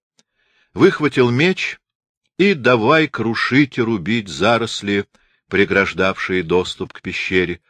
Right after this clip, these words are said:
По причине какового шума и треска из пещеры вылетело видимо-невидимо большущих ворон и галок.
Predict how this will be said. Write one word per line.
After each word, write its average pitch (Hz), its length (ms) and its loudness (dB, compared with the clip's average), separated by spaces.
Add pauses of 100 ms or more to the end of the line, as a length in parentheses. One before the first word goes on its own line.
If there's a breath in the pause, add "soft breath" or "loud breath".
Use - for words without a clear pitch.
(560)
По 92 120 -2
причине 120 500 0
какового 92 560 0
шума 80 380 -4
и 80 80 -2
треска 170 680 -2 (520 soft breath)
из - 180 -10
пещеры 139 580 2
вылетело 92 560 0
видимо-невидимо 143 1160 -2
большущих 95 880 -4
ворон 95 400 0
и 120 60 -6
галок. 85 520 -6